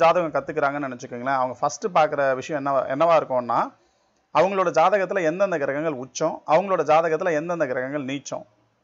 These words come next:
அதை தான் வந்து ஃபர்ஸ்ட் பார்ப்பாங்க. லக்னாதிபதி அப்படிங்கிறது நீச்சம் அடைஞ்சா அவங்களுடைய மனசு அப்படிங்கிறது ரொம்ப வருத்தப்படும். ஆனால் லக்னாதிபதி அப்படிங்கிறது நீச்சம் பெற்றால் வருத்தப்பட வேண்டிய அவசியம் அப்படிங்கிறது நிச்சயமாக கிடையாது.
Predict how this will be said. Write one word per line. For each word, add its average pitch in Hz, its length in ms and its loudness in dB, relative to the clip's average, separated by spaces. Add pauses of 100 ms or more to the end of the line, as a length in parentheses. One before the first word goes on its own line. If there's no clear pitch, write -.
அதை 151 160 2
தான் 180 160 2
வந்து 175 160 -4
ஃபர்ஸ்ட் 151 220 -6 (100)
பார்ப்பாங்க. 120 320 0 (480)
லக்னாதிபதி 208 720 0
அப்படிங்கிறது 170 380 -4
நீச்சம் 180 320 -4
அடைஞ்சா 139 260 4 (160)
அவங்களுடைய 160 360 2 (120)
மனசு 202 260 -2
அப்படிங்கிறது 156 360 -4
ரொம்ப 180 200 0
வருத்தப்படும். 135 500 -6 (880)
ஆனால் 131 320 2 (220)
லக்னாதிபதி 196 640 2
அப்படிங்கிறது 170 380 0
நீச்சம் 185 320 -2
பெற்றால் 143 380 2
வருத்தப்பட 175 440 2
வேண்டிய 143 220 0
அவசியம் 151 320 -2
அப்படிங்கிறது 147 320 -2
நிச்சயமாக 143 500 -4
கிடையாது. 127 360 0